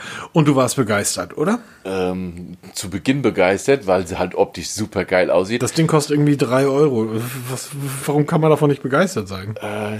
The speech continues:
Speaker 2: die kostet nicht drei Euro, leg mal noch ein paar Euro drauf. Also im Moment schwankt sie so, wenn man sie überhaupt über deutsche Kanäle bekommt, um die fünfzig, fünfundfünfzig Euro.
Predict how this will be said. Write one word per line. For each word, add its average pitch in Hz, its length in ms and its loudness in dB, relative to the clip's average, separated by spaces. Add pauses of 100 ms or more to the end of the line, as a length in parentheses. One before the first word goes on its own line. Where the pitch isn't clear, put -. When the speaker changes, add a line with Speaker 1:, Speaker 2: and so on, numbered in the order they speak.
Speaker 2:
die 104 100 -4
kostet 107 300 -6
nicht 95 100 -8
drei 98 240 0
Euro, 117 260 4
leg 110 240 2
mal 104 200 2
noch 107 80 0
ein 98 80 -2
paar 101 180 0
Euro 101 220 2
drauf. 104 480 2
Also 95 320 0
im 95 100 -2
Moment 101 460 0
schwankt 101 340 -2
sie 101 140 -8
so, 104 500 2
wenn 104 140 2
man 107 240 0
sie 98 420 2
überhaupt 113 400 0
über 98 160 2
deutsche 113 540 4
Kanäle 107 340 0
bekommt, 113 460 -2
um 107 140 -4
die 101 100 -4
fünfzig, - 540 -8
fünfundfünfzig 117 580 -8
Euro. 127 420 0